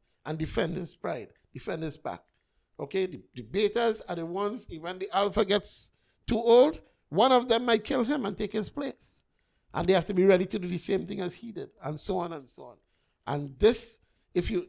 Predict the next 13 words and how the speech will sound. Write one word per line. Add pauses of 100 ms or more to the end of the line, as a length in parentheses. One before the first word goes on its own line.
if
you
analyze
those, (760)
uh,
characteristics,
break
them
down
into
drive, (320)
hunting
drive,